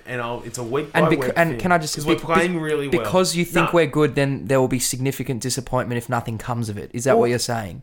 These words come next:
Speaker 1: no, it's maybe, I don't think we're good. We're just playing really well at the moment. It's only two weeks, and I know the draw off by heart till round eleven now, so I know what's coming.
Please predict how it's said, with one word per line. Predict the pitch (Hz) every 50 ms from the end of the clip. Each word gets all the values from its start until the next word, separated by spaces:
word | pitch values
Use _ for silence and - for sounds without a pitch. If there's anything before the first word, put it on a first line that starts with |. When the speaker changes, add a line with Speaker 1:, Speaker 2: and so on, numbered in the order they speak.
| - -
Speaker 1:
no, | 233 220 - - - -
it's | 190 - 151 175
maybe, | 196 208 226 226 277 226 - -
I | 156
don't | 185 233 240
think | - - - 165 165 170
we're | 170 170
good. | 160 143 - - -
We're | 151
just | 147 156 - -
playing | - - - 160 147 143 139 139 135 131
really | 127 127 123 120 120
well | 113 113 110 107 113
at | 98
the | 107
moment. | 110 107 95 95 92 90 87 - - _ _ _ -
It's | 117 113 143
only | 151 170 190 202 208 208
two | - - - 196 180 160
weeks, | 147 139 143 208 - - - - - _ _ _ _ _ _ _ _ _ _ - - - - _ _ _ _ _ _ _ _ _ _ _ -
and | 143 143
I | 143
know | 143 160 170
the | 160 131
draw | 113 127 123 117 117
off | 113 -
by | 107 110
heart | 104 107 104 101
till | - - 104
round | 104 98 98 98
eleven | 98 92 92 95 95 98 92
now, | 87 82 82 87 143 139 - _ _ - - - -
so | - - 107 98
I | 110
know | 107 117 120 113
what's | 101 - -
coming. | - - 95 90 92 95 151 -